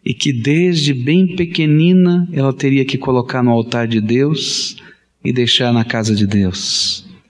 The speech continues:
Só naquele dia Deus ouviu a oração, porque aquilo que Deus queria realizar já tinha recebido a permissão do coração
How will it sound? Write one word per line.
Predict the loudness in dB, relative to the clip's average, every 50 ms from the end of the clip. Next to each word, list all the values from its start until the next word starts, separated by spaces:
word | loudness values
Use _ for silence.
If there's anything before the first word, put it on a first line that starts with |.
| _ _ _ _ _ _ _ _ _
Só | _ -2 0 0 2 2 2 4
naquele | 4 4 2 2 0 2 2 2
dia | 2 0 0 2 2 4 4 2 2 0
Deus | -2 -4 -4 -2 0 2 2 2 2
ouviu | 2 2 2 2 2 2 2 2
a | 2
oração, | 2 2 2 0 0 -2 -2 -2 -2 -2 -4 -4 -8 -12 -18 _ _ _ _ _ _ _ _ _ _ _ _ _ _ _ _ -20 _ -20 _ _ _ _
porque | -6 -6 -4 -2 -2 -4
aquilo | -2 0 2 2 2
que | 2 0 0
Deus | 2 2 2 2 2
queria | 2 2 2 2 4 2 2
realizar | 2 2 0 2 2 2 2 2 2 2 0 -2 -2 -2 -2 -2 -4 -4 -6 -8 -14 -16 -18 -20 -20 _ _ _ _ _ _ _ _ _ _ _
já | -2 -2 -2 -2
tinha | 0 2 2 2 2
recebido | 2 0 0 0 0 0 0 2 2 2 2 2 0 2
a | 0 -2
permissão | -4 -8 -8 -4 0 0 2 4 4 4 4 2 2 2 0 0 0 0 0 0 2 2 2
do | 2 2 0
coração | -2 -2 -2 0 2 2 2 0 0 0 2 2 2 2 2